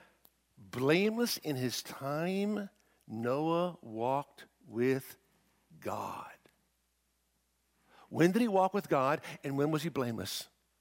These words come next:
Because there's a connection between walking with God and being blameless. You see, not only was he faithful, he was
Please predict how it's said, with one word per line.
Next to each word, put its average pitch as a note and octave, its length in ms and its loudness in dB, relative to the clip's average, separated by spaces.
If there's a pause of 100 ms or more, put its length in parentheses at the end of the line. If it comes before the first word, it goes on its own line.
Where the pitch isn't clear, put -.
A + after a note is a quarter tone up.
(580)
Because D3 300 2
there's D#3+ 240 0
a G#3 100 2
connection G3+ 500 0
between E3+ 440 0 (200)
walking G3 480 6
with E3+ 200 2
God F#3 420 10 (240)
and F3 240 4
being F#3+ 280 4
blameless. A3+ 680 4 (1120)
You E3+ 60 -2
see, G#3+ 300 4 (160)
not A3+ 260 10
only A3 480 6
was G3+ 260 6
he F#3 120 2
faithful, G3+ 760 6 (220)
he A3 240 2
was G3+ 400 4